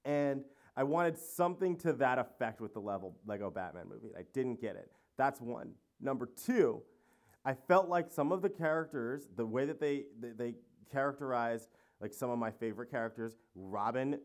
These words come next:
the main one, was just very freaking annoying. Like, I just didn't appreciate it.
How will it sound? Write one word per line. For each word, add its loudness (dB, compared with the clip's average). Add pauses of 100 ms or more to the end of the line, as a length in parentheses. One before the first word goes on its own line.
(220)
the 2
main 0
one, -8 (580)
was -2
just -2 (400)
very 6 (440)
freaking 2
annoying. -2 (200)
Like, 2 (100)
I 0
just -4 (180)
didn't 2 (300)
appreciate -2
it. -4